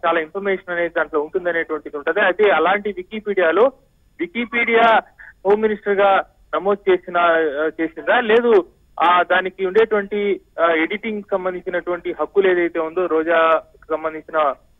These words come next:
ఆ, వాళ్ళు ఎవరన్నా దాన్ని అలా రాశారా అనేటువంటిది ఇప్పుడు చాలా hot topic గా మారుతా ఉంది.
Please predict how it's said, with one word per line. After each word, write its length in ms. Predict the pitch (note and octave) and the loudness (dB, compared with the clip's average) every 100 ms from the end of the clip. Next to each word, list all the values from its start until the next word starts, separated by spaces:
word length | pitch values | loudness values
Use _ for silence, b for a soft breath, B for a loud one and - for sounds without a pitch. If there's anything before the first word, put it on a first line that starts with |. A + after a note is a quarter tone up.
| - | -6
ఆ, 160 | C#3 D3 | 0 2
వాళ్ళు 320 | C#3+ D3 D3+ | 2 2 2
ఎవరన్నా 320 | D3+ D3+ D#3 | 0 0 0
దాన్ని 400 | D3+ D3 C#3+ B2+ - _ - | 0 -2 -4 -14 -16 _ -4
అలా 160 | C#3 D#3+ | 0 2
రాశారా 520 | D3 D#3 D3+ C3 B2 _ _ _ D3+ | 2 2 0 2 0 _ _ _ -6
అనేటువంటిది 520 | F#3 F3+ F3+ F3 A3+ | -2 -2 -2 -4 -6
ఇప్పుడు 380 | G#3+ F#3 D#3 C3 _ _ F3 | -2 0 2 -2 _ _ 0
చాలా 140 | F3 | 2
hot 220 | D3 F3 G3 | 0 0 0
topic 300 | F#3 F3 E3+ | -2 -2 -4
గా 60 | |
మారుతా 260 | D#3+ D#3 D#3 | -2 -2 -2
ఉంది. 320 | D#3+ A3+ | -2 -4